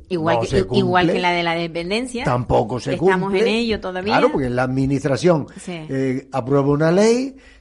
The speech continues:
Speaker 2: eh, todos aplauden, se sacan la foto, ¡ay, qué bonito!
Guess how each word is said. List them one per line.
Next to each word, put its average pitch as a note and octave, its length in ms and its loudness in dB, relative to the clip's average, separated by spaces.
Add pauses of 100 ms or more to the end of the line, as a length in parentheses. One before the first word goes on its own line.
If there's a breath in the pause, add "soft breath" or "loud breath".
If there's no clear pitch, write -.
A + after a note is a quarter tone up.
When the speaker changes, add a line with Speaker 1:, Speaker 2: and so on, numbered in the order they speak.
Speaker 2:
eh, B2 440 -4
todos B2+ 300 2
aplauden, G#3+ 760 2 (140 loud breath)
se - 180 -8
sacan C#3+ 360 0
la C#3 100 2
foto, G3+ 420 0
¡ay, E3+ 140 2
qué D#3 100 0
bonito! C3 500 -2